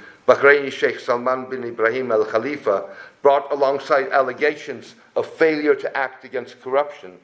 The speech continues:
a very different set of questions to the fore.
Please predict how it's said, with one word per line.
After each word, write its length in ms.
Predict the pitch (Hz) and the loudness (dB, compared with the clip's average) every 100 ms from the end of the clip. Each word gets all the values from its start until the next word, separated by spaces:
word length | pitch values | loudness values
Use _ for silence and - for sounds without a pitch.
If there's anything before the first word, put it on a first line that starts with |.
| - - - | -20 -20 -6
a 100 | - | 0
very 360 | 123 143 139 135 | 4 6 4 2
different 420 | 127 131 - 113 | -4 -6 -6 -10
set 220 | - 117 | -2 0
of 120 | 104 - | 0 0
questions 480 | 120 - - 92 - | -2 -2 -8 -10 -10
to 120 | 95 | -6
the 140 | 90 | -6
fore. 380 | - 98 76 | 2 2 4